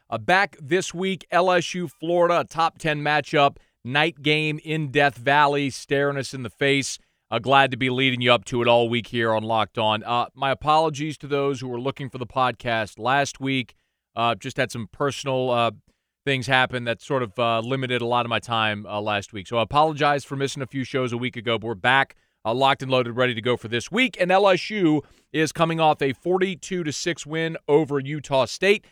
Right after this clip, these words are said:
Its final non-conference game of the season. Here on out, it is all conference games for L S U. And man, do they have a ton to play for. Let's begin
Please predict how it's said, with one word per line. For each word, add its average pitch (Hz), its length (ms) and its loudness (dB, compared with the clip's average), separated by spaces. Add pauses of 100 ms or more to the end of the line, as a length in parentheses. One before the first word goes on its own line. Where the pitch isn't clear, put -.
(140)
Its - 180 -10
final 180 560 2 (180)
non-conference 160 1000 -2
game 156 260 0
of 139 80 -4
the 117 80 -6
season. 180 600 -2 (300)
Here 180 240 6
on 180 160 6
out, 170 220 2
it 151 140 -4
is 117 140 -2
all 147 300 2
conference 143 460 -6
games 143 280 -2
for 127 120 -8
L 135 220 0
S 127 180 -4
U. 131 300 -2 (280)
And 113 80 -8
man, 127 200 2
do 127 60 -6
they 127 120 2
have 123 140 2
a 113 40 -8
ton 120 220 -4
to 117 60 -4
play 117 240 -4
for. 120 280 -2
Let's 202 220 0
begin 156 720 -2